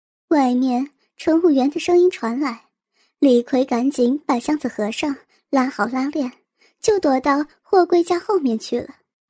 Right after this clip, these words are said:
这个时候他后悔了，刚才因为慌乱匆忙把箱子合上，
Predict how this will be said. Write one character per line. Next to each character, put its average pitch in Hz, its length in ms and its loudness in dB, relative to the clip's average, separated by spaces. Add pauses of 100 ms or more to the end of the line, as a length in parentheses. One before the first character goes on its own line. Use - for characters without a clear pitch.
(580)
这 262 220 4
个 247 80 -4
时 233 320 0
候 247 160 -4 (300)
他 - 160 -14
后 415 160 0
悔 247 260 -2
了， 247 260 -10 (760)
刚 269 200 4
才 269 180 0 (100)
因 285 100 4
为 269 140 4
慌 285 280 0
乱 254 240 -2 (340)
匆 285 260 2
忙 285 340 2
把 254 120 -2
箱 339 200 -2
子 285 80 -2
合 220 220 -6
上， 277 320 -6